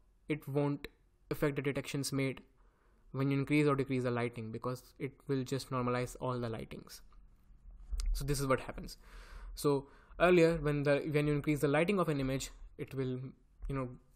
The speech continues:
result into drastic, it will result into drastically different detections. But now after normalizing it, the, the impact of lightning will be reduced. So this is why we choose,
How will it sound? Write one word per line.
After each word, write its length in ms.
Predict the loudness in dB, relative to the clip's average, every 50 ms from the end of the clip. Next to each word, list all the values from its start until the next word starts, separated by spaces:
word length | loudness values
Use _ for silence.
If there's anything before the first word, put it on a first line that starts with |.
| _ _ _ _ _ _ _ _ _ -16 -14 -12 -12 -12 -12 -16 -18 -20 -20 -12 -4
result 320 | 0 2 4 4 4 2
into 200 | 0 -2 -4 -4
drastic, 760 | -6 -4 -2 -2 0 0 -2 -2 -4 -6 -6 -6 -6 -8 -20 -20 _ _ _ _ _ _ _ _
it 100 | -10 -4
will 100 | 0 2
result 260 | 4 4 4 2 2 0
into 200 | -4 -4 -4 -6
drastically 520 | -4 -4 -4 -4 -4 -4 -4 -2 -2 -2
different 340 | -2 -2 -4 -2 -4 -4 -4
detections. 480 | -4 -4 -6 -6 -8 -12 -14 -14 -16 _ -20 -20 -20 -20 _ _ _ -8
But 160 | -6 -6 -2
now 260 | -2 0 0 0 -2 -4 -8 -6
after 160 | -6 -6 -4 -2
normalizing 580 | -2 -2 0 2 4 4 4 4 4 2 2
it, 140 | 2 0 0 -2 -8 -18 -20 -14 -10
the, 300 | -8 -6 -6 -6 -8 -10 -14 _ _ _ _ _ -20 -20 _ -20 _ -20 -20 _ _ _ _ _ _ _ _ -20 -20 _ -14 -14 -12 -12 -10
the 140 | -6 -2 -2
impact 340 | -2 0 -2 -4 -2 -2
of 140 | -4 -4 -2
lightning 340 | -4 -4 -4 -4 -6 -6 -4
will 120 | -4 -4
be 100 | -6 -6
reduced. 460 | -8 -10 -10 -12 -12 -12 -14 -16 -18 -20 -20 _ _ _
So 260 | -20 -16 -14 -14 -14 -16 _ _ -20 -20 -20 -20 -20 -20 -20 -20 -20 -18 -16
this 240 | -8 -4 -2 0 0
is 100 | 0 2
why 180 | 2 2 2 2
we 140 | -2 -4
choose, 420 | -6 -6 -4 -4 -4 -4 -6 -8